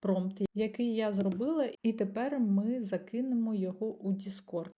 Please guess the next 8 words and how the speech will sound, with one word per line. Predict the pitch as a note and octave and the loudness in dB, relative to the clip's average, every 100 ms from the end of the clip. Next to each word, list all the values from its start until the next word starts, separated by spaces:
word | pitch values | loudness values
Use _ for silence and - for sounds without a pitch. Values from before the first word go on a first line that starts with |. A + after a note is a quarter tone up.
| - | -4
Ось | F#3+ - | -4 0
у | F#3+ | 2
мене | F#3+ F#3 F#3+ | 4 2 2
є | F#3+ | 0
тут | G3 F#3+ F3+ - - - - _ _ - | -2 -4 -6 -10 -20 -20 -20 _ _ -10
замітки. | F#3 F#3 F#3+ B3+ - - - C4 B3+ A#3 A#3 - _ | -4 0 0 -2 -8 -18 -8 -4 -2 -4 -6 -20 _
Копіюємо | G#3 G3+ A3 G3+ F#3 F#3 | -4 -2 2 2 2 -2
промпт, | F#3 A#3 D4 D#4 - | -2 -4 -4 -8 -20